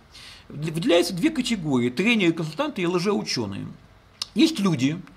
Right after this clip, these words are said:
которых даже если ловишь за руку, которые несут бред, но они на этом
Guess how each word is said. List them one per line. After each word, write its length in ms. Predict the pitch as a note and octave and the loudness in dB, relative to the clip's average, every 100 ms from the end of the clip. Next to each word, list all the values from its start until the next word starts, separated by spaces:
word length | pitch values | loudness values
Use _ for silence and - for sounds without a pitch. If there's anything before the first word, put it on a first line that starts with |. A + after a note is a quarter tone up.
| - - - | -20 -20 -12
которых 460 | - E3+ B3 C4 F3 | -6 0 2 2 2
даже 240 | G#3+ E3+ | 2 2
если 180 | E3+ F3 | 0 0
ловишь 360 | F#3 F#3 D#3 C3+ | 4 6 6 4
за 240 | C3+ B2 | 4 4
руку, 320 | G#2 - F#3+ B3 - - _ - - - - | 4 -2 -10 -10 -12 -20 _ -20 -20 -20 -10
которые 320 | D#3+ D#3 A3 | -8 0 2
несут 260 | F#3+ E3+ F3 | 2 0 -4
бред, 420 | C3+ C#3 A2+ - | 2 2 2 0
но 60 | E3+ | 0
они 120 | A3 | 2
на 40 | |
этом 200 | A3+ E3+ | 2 0